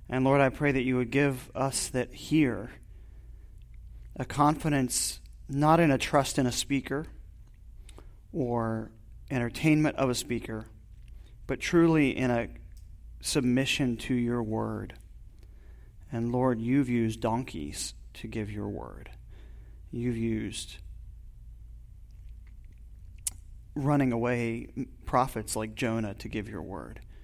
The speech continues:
You've used adulterers like David to give your word. But Lord, it is your word that is important.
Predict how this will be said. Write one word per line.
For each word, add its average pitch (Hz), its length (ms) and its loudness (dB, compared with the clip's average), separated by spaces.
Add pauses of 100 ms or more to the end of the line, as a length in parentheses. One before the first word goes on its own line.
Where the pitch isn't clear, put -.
(240)
You've 127 280 0
used 117 540 0 (420)
adulterers 110 1000 -2 (420)
like 113 420 -4
David 110 560 -2 (280)
to - 100 -10
give 117 200 -4
your 113 140 -10
word. - 380 -14 (800)
But 131 180 -2
Lord, 127 240 2
it 120 80 2
is 117 180 0
your 117 140 0
word 113 480 -2
that 113 140 -2
is 113 160 -8
important. - 600 -12